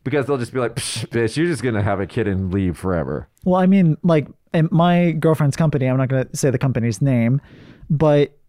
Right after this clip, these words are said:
Speaker 2: they hire a lot of women into the company, but they actively, uh, ask them yearly, like, "So how soon are you planning on getting married and having kids? 'Cause we'll have to replace you when that happens." Like, they just flat out say that.
Speaker 1: Which,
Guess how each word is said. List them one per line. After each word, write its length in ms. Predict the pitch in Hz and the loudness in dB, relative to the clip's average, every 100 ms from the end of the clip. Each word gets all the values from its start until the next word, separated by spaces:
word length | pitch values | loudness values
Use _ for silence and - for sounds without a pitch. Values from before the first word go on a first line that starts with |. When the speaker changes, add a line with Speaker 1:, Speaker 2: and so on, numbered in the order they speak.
| _ 160 | _ 0
Speaker 2:
they 220 | 147 175 | 2 2
hire 300 | 180 196 202 | 2 4 4
a 80 | 165 | 4
lot 140 | 170 | 4
of 60 | 147 | 4
women 260 | 160 160 | 4 2
into 200 | 147 143 | 2 2
the 80 | 135 | 0
company, 420 | - 165 143 131 | 0 0 2 0
but 380 | - - 156 - 175 | -2 -2 -2 -2 -4
they 360 | 135 165 165 - | 0 2 2 2
actively, 600 | 160 190 214 175 165 139 - _ _ _ _ - | 0 0 0 2 2 2 -2 _ _ _ _ -4
uh, 400 | 143 131 123 120 - - | 0 2 0 -2 -6 -2
ask 320 | 139 147 - | 0 0 0
them 380 | 147 131 127 - - | 0 2 0 -4 -2
yearly, 500 | 131 156 180 143 131 | 2 4 4 4 4
like, 280 | 113 117 - - - - _ | 2 -2 -8 -20 -20 -20 _
"So 300 | - 330 233 | 0 2 2
how 260 | - 269 269 | 2 0 0
soon 300 | - 277 247 | 2 2 2
are 80 | |
you 160 | 214 214 | 2 2
planning 340 | - 208 202 | 2 2 4
on 220 | 185 165 143 | 4 2 2
getting 300 | 156 180 160 | 2 4 4
married 300 | 165 175 170 | 4 2 2
and 100 | 147 | 2
having 260 | 160 160 | 2 0
kids? 400 | 135 226 190 127 | 0 0 0 0
'Cause 320 | - 147 123 127 | -2 0 0 0
we'll 200 | 147 170 | 0 2
have 160 | 180 | 2
to 80 | 185 | 2
replace 460 | 196 190 247 247 - | 0 2 2 2 2
you 120 | 214 | 2
when 100 | 196 | 4
that 140 | 190 170 | 2 2
happens." 460 | 180 170 185 185 | 2 2 0 0
Like, 160 | 135 127 | -2 0
they 200 | 185 180 | 0 2
just 280 | 165 - - | 0 0 -4
flat 300 | - 156 160 | 0 2 4
out 180 | 147 - | 2 0
say 200 | 135 143 | 0 0
that. 280 | 120 - - | -2 -6 -6
Speaker 1:
Which, 220 | 240 | -6